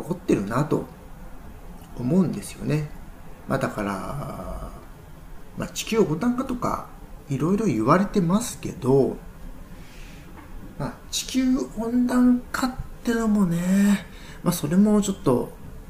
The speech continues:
まあ、いろんな説がありますから、実は氷河期に向かってるとか、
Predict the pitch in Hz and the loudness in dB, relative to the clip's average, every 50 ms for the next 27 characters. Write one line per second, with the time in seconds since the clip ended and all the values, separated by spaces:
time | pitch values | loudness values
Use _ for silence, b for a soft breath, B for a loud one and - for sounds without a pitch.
0 | - - - 151 143 117 117 120 135 160 202 214 214 - 294 285 - 294 - - | -14 -10 -2 -2 0 0 0 0 4 4 6 4 4 2 0 0 2 2 0 0
1 | 95 107 120 165 214 - - - 107 107 120 117 107 104 - - - - - - | -2 -2 2 2 2 2 0 -4 -4 0 0 0 0 -2 -4 -8 -12 -14 -10 -4
2 | 127 135 131 - 170 147 - - - 131 143 156 185 190 185 - 113 101 - 98 | -2 -2 -2 2 2 2 2 2 2 2 4 6 6 4 2 0 -6 -6 -6 -6
3 | - 117 120 - - - 147 165 - 123 101 - 95 101 107 101 101 - | -8 -8 -8 -8 0 0 0 2 2 -2 -4 -4 -4 -4 -4 -4 -4 -6